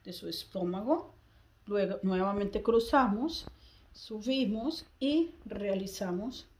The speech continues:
un pequeño nudo. Con esta sencillo,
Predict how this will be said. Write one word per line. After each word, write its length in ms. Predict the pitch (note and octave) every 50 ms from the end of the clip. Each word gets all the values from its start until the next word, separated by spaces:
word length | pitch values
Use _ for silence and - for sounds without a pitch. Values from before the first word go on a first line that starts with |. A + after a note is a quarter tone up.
| - - _ - _ _ - - -
un 220 | - G#3 G3 F#3 -
pequeño 640 | - F3 - - - F3 E3 E3+ F3 E3+ E3+ E3+ - - - _ _ _ _ - - -
nudo. 340 | F3+ E3+ D#3+ D3+ D3+ D#3 - - - - - _ _ - - - _ _ - -
Con 200 | - - A#3 A#3
esta 260 | A#3 A#3 A#3 - - D4+
sencillo, 960 | - D#4 C#4 B3+ - - - - B3 A#3 G#3+ - - - A#3+ A#3+ B3 - -